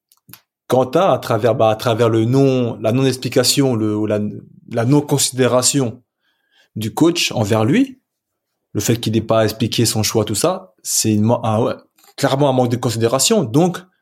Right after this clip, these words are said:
par définition un manque de respect. Et c'est ça. Et je pense que je, j'étais pas trop d'accord avec toi, euh, sur l'intro, Seb, quand tu as dit que, euh, le, peut-être que le,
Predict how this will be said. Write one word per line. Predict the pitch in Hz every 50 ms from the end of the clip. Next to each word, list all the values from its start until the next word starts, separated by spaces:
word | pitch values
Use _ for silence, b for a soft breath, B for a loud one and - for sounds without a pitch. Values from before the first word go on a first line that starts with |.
| _ _ -
par | 120 120 113
définition | 117 110 - 123 123 131 127 - 202 190 151
un | 120
manque | 120 117 113 107
de | 113
respect. | 110 - 120 - - 165 151 - b b b b b b b b b b b -
Et | - 107
c'est | - 113
ça. | 110 - 170 151 - -
Et | 120 113 107
je | 113
pense | - 143 143 143 -
que | - - 117 110 110 110 107 104 104 104 104 98 98 98 B B B B B B B B B B B _
je, | - - - 131 127 123 117 120 -
j'étais | 120 - - - -
pas | - 180 175
trop | - 170
d'accord | 160 156 156 165 151
avec | 139 131 143 139 -
toi, | - 147 156 151 139
euh, | 127 117 113 107 110
sur | 113 - - 117 113
l'intro, | 120 123 120 - 160 165 147
Seb, | - - - -
quand | - - 123 117
tu | - - 120
as | 117 113
dit | 110 127 135 127 -
que, | - 120
euh, | 110 104 104 104 104 101 101 98 98 98 - _ _ _ _ _ _ _ _ _ _ _ _ _ _ _ _ -
le, | 110 110 110 110 110 107 107 107 107 104 104 101 101 - _ - - _ -
peut-être | - 131 - - -
que | 127 120
le, | 110 110 110 110 107 107 107 104 101 101 101 98